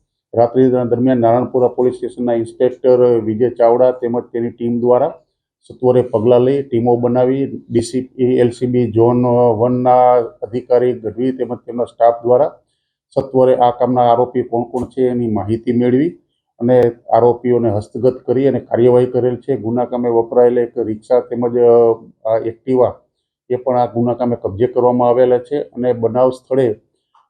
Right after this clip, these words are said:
આ આરોપીઓ વિરુદ્ધ, અ, પુરાવા એકઠા કરવા માટે એફ એસ એલ ની મદદ લેવામાં આવેલી છે અને એફ એસ એલ ને સાથે રાખી સ્થાનિક જગ્યાનું પંચનામું કરવામાં આવેલ છે અને આ કામે હજી ટેકનિકલ સર્વેલન્સ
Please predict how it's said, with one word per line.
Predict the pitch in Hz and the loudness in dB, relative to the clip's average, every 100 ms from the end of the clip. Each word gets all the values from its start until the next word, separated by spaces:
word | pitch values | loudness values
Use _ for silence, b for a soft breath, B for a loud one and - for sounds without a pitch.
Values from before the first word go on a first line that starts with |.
| - | -2
આ | 117 | 0
આરોપીઓ | 117 - 123 127 127 127 127 | 0 0 2 2 0 2 2
વિરુદ્ધ, | 120 131 113 | 2 0 -2
અ, | - - 117 120 120 113 | -6 -6 0 2 4 2
પુરાવા | 110 127 127 123 | -2 0 4 4
એકઠા | 120 120 127 | 4 0 -4
કરવા | 123 123 123 | -2 -2 -2
માટે | 123 123 | -4 -4
એફ | 131 127 107 | -4 -4 -4
એસ | 131 123 | -6 -4
એલ | 123 | -4
ની | 123 123 - | -4 -6 -8
મદદ | 123 117 127 123 | -6 0 2 2
લેવામાં | 123 123 127 127 127 | 2 4 4 4 2
આવેલી | 123 127 127 | 2 2 0
છે | 127 139 | -4 -4
અને | 117 | -4
એફ | 113 | -4
એસ | 127 - | -6 -6
એલ | 127 | -6
ને | 123 | -4
સાથે | - 110 - 123 | -2 -4 2 4
રાખી | 120 - 131 | 2 0 -10
સ્થાનિક | _ 117 120 | _ -10 -8
જગ્યાનું | 110 117 120 117 | -8 -6 -6 -8
પંચનામું | 120 107 123 127 123 | -10 -10 -6 -4 0
કરવામાં | 127 127 127 | 2 2 2
આવેલ | 127 131 | 2 2
છે | 131 147 - _ _ _ _ _ - | -2 -6 -10 _ _ _ _ _ -2
અને | 127 131 123 - - - | 2 4 4 0 -10 -2
આ | 123 | -2
કામે | 123 123 127 123 | 0 0 2 2
હજી | 117 127 | 2 0
ટેકનિકલ | 127 120 - 123 127 | 0 -4 -4 -6 -4
સર્વેલન્સ | 123 120 117 127 127 127 | -4 -4 0 0 0 -2